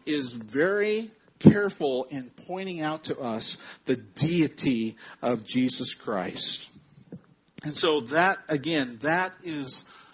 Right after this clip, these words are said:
Luke's message to us. This is Peter's message to us. And so in the light of that reality, that Jesus is God, the revelation of who he is, Luke wants us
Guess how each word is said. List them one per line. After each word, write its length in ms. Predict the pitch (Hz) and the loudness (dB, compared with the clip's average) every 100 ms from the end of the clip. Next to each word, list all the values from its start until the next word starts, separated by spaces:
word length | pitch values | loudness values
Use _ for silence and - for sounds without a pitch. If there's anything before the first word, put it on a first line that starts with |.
| _ _ _ _ _ _ _ _ _ - 143 165 | _ _ _ _ _ _ _ _ _ -20 -10 -4
Luke's 600 | 202 160 - - - 147 | -4 0 2 2 0 -4
message 480 | 135 131 - 117 - | -4 -2 -4 -6 -6
to 180 | 147 131 | -6 -2
us. 240 | 135 135 | -2 -4
This 200 | 165 - | -6 -4
is 100 | 127 | -6
Peter's 680 | - - 220 226 170 127 131 | -8 -6 -4 -2 -2 -4 -6
message 480 | 123 120 135 - 131 127 - | -6 -4 -4 -4 -6 -6 -12
to 160 | 143 | -8
us. 320 | 131 131 147 - - - - | -2 -2 -2 -6 -10 -14 -8
And 160 | 147 | -4
so 240 | 135 165 147 | 0 0 -2
in 160 | 175 | -4
the 100 | 139 | -2
light 580 | 131 139 160 220 254 - - | -2 0 2 2 0 -4 -6
of 160 | 165 | -2
that 220 | 165 175 175 | 0 0 0
reality, 840 | 160 147 135 131 117 - 98 82 _ _ _ _ - - - | 2 4 4 4 2 -2 -6 -6 _ _ _ _ -20 -12 -4
that 200 | 127 110 | -4 -2
Jesus 600 | - 156 208 - 208 196 | -2 0 0 -2 0 0
is 140 | 165 | -2
God, 460 | 139 127 110 90 87 - - - - - | 0 2 2 -2 -10 -18 -20 -20 -20 -8
the 100 | 131 | -8
revelation 1160 | 123 123 151 214 214 220 202 175 160 - 131 117 | -6 0 6 6 8 6 8 8 8 4 0 -4
of 100 | - | -6
who 260 | - 143 | -2 0
he 200 | 139 135 | 0 0
is, 600 | 110 101 95 92 - - - _ _ _ _ _ _ _ _ _ _ _ _ _ _ | 0 -2 -6 -4 -4 -6 -12 _ _ _ _ _ _ _ _ _ _ _ _ _ _
Luke 260 | 175 220 170 | -8 -6 -6
wants 320 | 160 160 - | -4 -4 -2
us 320 | 156 175 | -2 -2